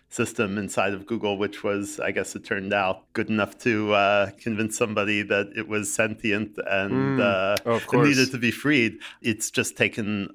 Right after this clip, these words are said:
Speaker 1: a little while somehow for the world to just see that, wow, this is, like, super valuable. <laughs> Let's,
Speaker 2: Yeah.
Speaker 1: uh, let's invest a lot in it and, uh, a-, and get it out there.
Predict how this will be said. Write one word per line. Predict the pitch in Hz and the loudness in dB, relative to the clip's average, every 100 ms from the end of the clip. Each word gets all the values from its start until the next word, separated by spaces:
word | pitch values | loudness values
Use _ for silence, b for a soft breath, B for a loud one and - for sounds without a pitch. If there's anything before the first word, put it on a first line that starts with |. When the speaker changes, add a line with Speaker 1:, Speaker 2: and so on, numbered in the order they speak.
| - | -4
Speaker 1:
a | |
little | 107 101 | 0 2
while | 98 95 101 98 95 - | 4 4 4 4 2 -2
somehow | 107 101 101 | -4 0 0
for | - 101 | 0 -2
the | 98 | 0
world | 101 101 - | 2 0 0
to | 107 | -4
just | 85 95 - | -4 -10 -12
see | - 110 | -6 -4
that, | 98 92 92 92 _ | -2 -2 -6 -20 _
wow, | 98 101 92 95 | -4 0 2 0
this | 98 - | -2 -2
is, | 104 | 0
like, | 101 92 | 0 0
super | 117 - | -4 -2
valuable. | 95 98 98 101 98 - - | 2 4 4 2 0 -6 -4
<laughs> | 127 - | -4 -2
Let's, | 123 - | -6 0
Speaker 2:
Yeah. | 120 104 127 120 | 2 6 6 6
Speaker 1:
uh, | |
let's | 120 110 - | 4 0 -2
invest | 113 110 104 - | 0 2 2 2
a | |
lot | 113 101 101 | 4 4 2
in | 104 | 0
it | 107 101 | -2 -2
and, | 98 98 95 92 | -4 -4 -6 -4
uh, | 92 95 95 95 B B B - | 0 2 2 0 B B B 4
a-, | 120 117 | 4 4
and | 120 | 0
get | 123 113 | 2 2
it | 110 | 4
out | 117 123 | 2 2
there. | - 98 95 | 0 0 0